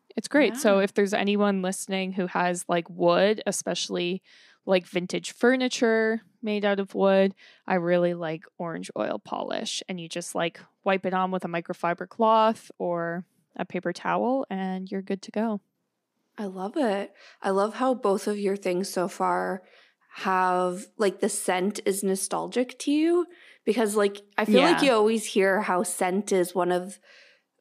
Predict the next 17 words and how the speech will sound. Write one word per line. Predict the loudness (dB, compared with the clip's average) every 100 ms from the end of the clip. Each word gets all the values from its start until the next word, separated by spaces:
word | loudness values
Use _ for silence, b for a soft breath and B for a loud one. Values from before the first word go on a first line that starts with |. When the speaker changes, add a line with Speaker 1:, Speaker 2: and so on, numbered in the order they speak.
| _
Speaker 2:
like, | 2 2 2 -12 _ -2
the | 0
biggest | 2 2 4 0
senses | 0 -2 2 0 2
to | -4
trigger | -2 -2 2 2
memory | 2 0 0 0 2 2 2 2
or | 0
something | 2 0 4 4
like | 4 2
that. | 2 2 2 2
And | 2
I | 4
feel | 6 6
like | 6 2
Speaker 1:
Mm-hmm. | 2
Speaker 2:
you're | 4 6 4 2